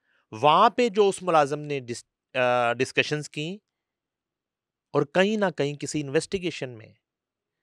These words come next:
कहीं होने वाली इन्वेस्टिगेशन, उस कहीं का जो है वो मैं आपको नहीं बता सकता।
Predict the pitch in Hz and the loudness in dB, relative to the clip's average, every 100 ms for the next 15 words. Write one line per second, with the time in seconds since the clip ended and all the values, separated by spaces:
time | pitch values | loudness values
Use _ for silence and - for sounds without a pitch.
0 | _ _ _ _ _ _ _ - 202 262 | _ _ _ _ _ _ _ 0 2 2
1 | 254 185 165 143 131 120 107 - 107 107 | 2 2 2 2 0 -4 -6 -6 -6 -8
2 | - 202 _ _ _ _ _ _ _ _ | -10 -14 _ _ _ _ _ _ _ _
3 | _ _ 139 - 160 156 196 175 151 135 | _ _ -8 0 0 0 -2 -2 0 0
4 | 123 120 120 117 110 - 113 117 110 - | 0 0 -2 -4 -8 -8 -4 -2 -2 -4
5 | 113 110 110 107 113 _ 131 | -8 -6 -6 -6 -10 _ -20